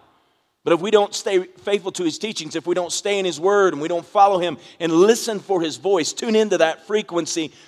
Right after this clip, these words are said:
so that we can hear him speak his word, not just that we read it, but we hear him speaking it, and it comes alive in us,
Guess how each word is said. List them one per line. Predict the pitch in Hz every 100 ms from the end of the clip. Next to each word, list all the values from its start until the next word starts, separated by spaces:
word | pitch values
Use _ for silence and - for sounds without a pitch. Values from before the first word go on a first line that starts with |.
| -
so | - 185
that |
we | 175 175
can | 165
hear | 165 190
him | 165 139
speak | - - - 277 294 202
his | - 165 135
word, | 139 131 127 143 143 _ _ _
not | 135 196 233
just | 240 214
that | 240
we | 180
read | 160 220 254
it, | 156 143
but | 156
we | 156
hear | 143 247 202
him | 180 139
speaking | - - - 233 196 160
it, | 151 - - -
and | 151
it | -
comes | - 233 190
alive | 165 165 196 180 139
in | 139 180
us, | 160 104 107 - -